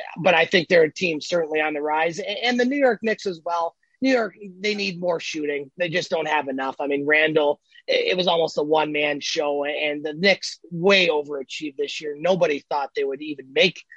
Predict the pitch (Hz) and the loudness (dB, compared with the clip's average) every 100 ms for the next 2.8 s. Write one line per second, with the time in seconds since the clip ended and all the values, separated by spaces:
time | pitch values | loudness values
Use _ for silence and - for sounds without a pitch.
0 | - 135 127 147 147 139 139 - 147 143 | -8 -2 0 2 2 4 2 0 0 2
1 | 143 139 139 131 - 165 156 - - 143 | 2 2 -2 -4 -2 0 0 0 -4 -4
2 | 135 127 131 - 202 165 156 151 | -4 -6 -8 0 2 4 2 0